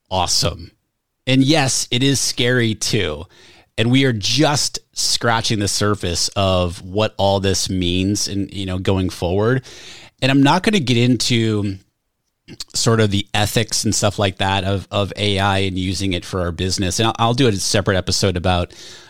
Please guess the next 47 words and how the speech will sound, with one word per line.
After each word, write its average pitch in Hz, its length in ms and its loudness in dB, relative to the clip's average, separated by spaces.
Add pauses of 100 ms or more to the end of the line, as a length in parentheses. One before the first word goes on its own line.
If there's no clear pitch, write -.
about 98 380 0
that. 78 340 -2 (460)
What 117 160 0
I 120 80 2
wanna 131 260 2
do 110 160 4
today 107 360 2
is 92 100 2
share 131 300 2
with 147 120 2
you 113 120 2
some 98 180 -2
tools 104 460 2
that 90 200 0
I 98 140 0
think 101 180 0
you 104 120 -2
can 107 140 -2
start 98 260 0
using 92 480 -4 (180)
right 98 320 0
away 95 320 2
that 92 160 0
are 92 100 2
really, 104 480 -2
really 98 280 0
gonna 85 180 -4
help 95 380 -4
you. 90 200 -6 (340)
And 110 120 0
I 107 40 4
wanna 113 180 2
give 123 200 4
you 151 120 2
some 135 200 2
creative 104 560 0
use 110 440 -2
cases 85 840 -2 (540)
for 104 480 0
how 120 320 0
to - 160 -4
use 95 220 -2
these 85 220 -2
tools 90 640 -2 (240)
in 113 160 2
your 107 120 4
business, - 540 -2